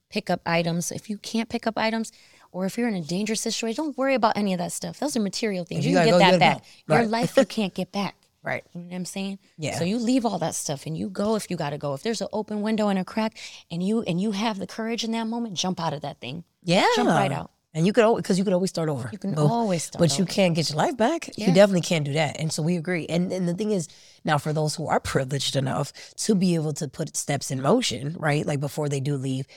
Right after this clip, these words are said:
Speaker 2: that's great. And so that, and th-, those are the ones that we're saying. But again, and that privilege can come in the form of these resources, right? We're
Speaker 1: Mm-hmm.
Speaker 2: talking to people, setting up that plan.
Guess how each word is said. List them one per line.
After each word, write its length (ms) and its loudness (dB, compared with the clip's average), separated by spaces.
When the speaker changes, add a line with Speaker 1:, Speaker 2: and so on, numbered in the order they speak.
Speaker 2:
that's 200 2
great. 400 2
And 160 2
so 140 2
that, 240 4
and 160 0
th-, 140 -2
those 220 2
are 40 2
the 80 2
ones 220 -2
that 100 0
we're 140 -2
saying. 320 0
But 100 4
again, 320 2
and 120 -2
that 100 -2
privilege 300 0
can 160 0
come 280 0
in 120 0
the 80 2
form 200 0
of 80 0
these 220 2
resources, 520 0
right? 160 0
We're 120 0
Speaker 1:
Mm-hmm. 60 -2
Speaker 2:
talking 260 2
to 40 -2
people, 320 -6
setting 320 0
up 120 -4
that 160 0
plan. 320 -2